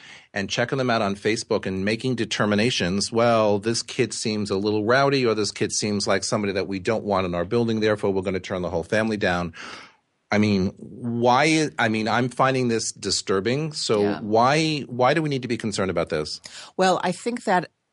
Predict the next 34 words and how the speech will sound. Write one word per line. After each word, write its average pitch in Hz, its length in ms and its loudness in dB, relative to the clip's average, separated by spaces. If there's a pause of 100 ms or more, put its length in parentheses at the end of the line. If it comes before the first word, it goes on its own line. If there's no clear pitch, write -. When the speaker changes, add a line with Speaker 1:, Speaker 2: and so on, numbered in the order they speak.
(140)
Speaker 3:
we 202 120 2
have 233 120 2
to 294 60 -4
think 220 180 -2
about 190 220 2
what 165 100 -2
co-op 160 360 2
boards 143 300 2
are 160 80 -2
all 143 180 0
about 131 240 0
to - 60 -14
begin 123 300 -4
with. 101 260 -4 (540)
Many 175 240 4
of 233 80 0
them 208 140 4
have 196 160 2
crazy 170 460 2
rules, 143 440 0 (120)
but 220 120 -2
they 247 140 2
don't 359 200 2
come 349 200 0
out 330 120 4
of 269 120 2
nowhere. 240 560 4 (320)
They 214 100 6
will 330 140 4
have 254 180 2
a 247 40 -2
crazy 202 480 2
rule 135 460 4 (320)
if 151 460 2